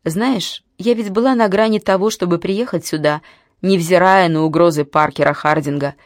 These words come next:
и увезти тебя домой. Я собиралась тайком проскользнуть в город и выкрасть тебя, не ставя в известность Фрэнка.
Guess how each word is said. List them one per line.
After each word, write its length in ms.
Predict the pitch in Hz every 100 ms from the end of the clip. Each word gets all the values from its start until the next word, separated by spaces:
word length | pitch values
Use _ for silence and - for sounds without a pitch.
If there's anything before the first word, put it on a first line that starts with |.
| _ _ _
и 160 | - 240
увезти 380 | 226 214 - 208
тебя 260 | 160 151
домой. 480 | 143 143 139 139 160 _ _ _ _ _ _
Я 220 | 165 160
собиралась 540 | 147 165 170 175 180 -
тайком 500 | 160 156 160 175 185
проскользнуть 640 | 226 - 156 151 170 160
в 100 | 151
город 400 | 156 214 180 - _ _ _ -
и 140 | 254
выкрасть 460 | 254 233 147 139 -
тебя, 360 | 143 135 - - _ _ _ _ _
не 180 | 202 220
ставя 440 | - 175 151 143
в 80 | 151
известность 540 | 147 143 139 147 147
Фрэнка. 520 | - 175 151 135 160